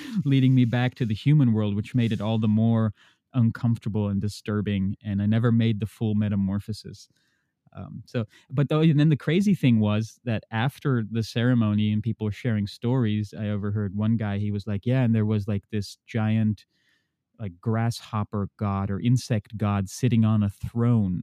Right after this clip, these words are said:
in his vision." And I was like, "W-, you said what?" <laughs> You know?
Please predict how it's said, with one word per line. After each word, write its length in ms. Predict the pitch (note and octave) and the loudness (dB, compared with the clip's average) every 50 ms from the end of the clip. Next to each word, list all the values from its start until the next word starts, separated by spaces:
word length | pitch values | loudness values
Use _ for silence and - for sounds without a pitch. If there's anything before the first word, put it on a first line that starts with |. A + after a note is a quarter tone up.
| - - | -8 -6
in 120 | - A2 G#2 | -4 -4 -2
his 220 | G2+ G2+ F#2+ - - | -2 -4 -4 -6 -4
vision." 400 | F2+ G#2+ A2 G#2+ G2 A2 G2+ G2 | -2 0 0 0 2 0 0 2
And 120 | F#2+ G2 | 2 2
I 80 | G2+ G2+ | 2 2
was 140 | G2+ F#2+ | 2 2
like, 140 | G#2+ G#2 G2+ - - G2+ | 0 -2 -2 -4 -6 -4
"W-, 220 | A2 A#2+ A2+ G#2+ | -2 -2 0 0
you 100 | A2+ A#2+ | 0 0
said 320 | A#2 - - E3 F#3 D#3 D3 | -2 0 4 4 4 6 6
what?" 380 | D3+ G3 A#3+ C4+ C#4+ C#4+ - F#3 | 6 6 6 4 2 2 0 0
<laughs> 40 | - | 0
You 240 | G3 C3+ C3+ C3 C3 | 0 2 2 2 2
know? 120 | C#3+ D3 | 4 2